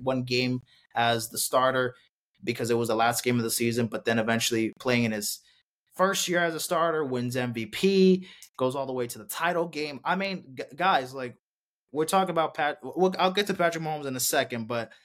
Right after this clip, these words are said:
we're talking about the Chiefs. They've made it to six straight A F C title games.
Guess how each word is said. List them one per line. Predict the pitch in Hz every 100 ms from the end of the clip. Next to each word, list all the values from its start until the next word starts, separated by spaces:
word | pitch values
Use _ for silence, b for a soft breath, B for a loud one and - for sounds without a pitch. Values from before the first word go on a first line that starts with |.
| b b _
we're | 135
talking | 180 185
about | 180
the | 175
Chiefs. | 131 - 165 117 - - b b b b _ -
They've | 147 180
made | 185
it | 175
to | 170
six | 151 - - 185 190 - - _ _
straight | - - - 165 175 160 -
A | 165 175
F |
C | 175 185
title | - - 165 170
games. | 165 165 165 165 -